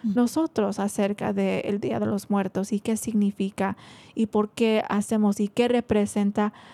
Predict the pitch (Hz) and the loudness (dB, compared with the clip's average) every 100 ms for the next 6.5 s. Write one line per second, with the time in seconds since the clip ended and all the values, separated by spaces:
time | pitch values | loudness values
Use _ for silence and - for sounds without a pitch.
0 | - - 214 - 214 202 202 196 196 196 | -6 0 0 2 0 0 -2 0 0 0
1 | 214 233 - - - - - 226 220 214 | 0 -2 -8 -20 -20 -8 0 2 2 0
2 | 254 254 - 262 254 240 - 247 247 233 | 0 -2 0 0 2 0 -2 -4 -2 0
3 | 233 233 233 - - 311 240 - 339 359 | 0 0 -4 -12 -6 -2 -2 2 2 4
4 | 330 226 214 220 208 208 208 - 214 214 | 2 4 2 2 2 2 2 0 -2 -2
5 | 226 - 208 - 214 208 202 190 190 202 | -4 -4 -6 0 2 2 2 2 0 0
6 | 190 185 180 185 247 | 0 0 0 0 -2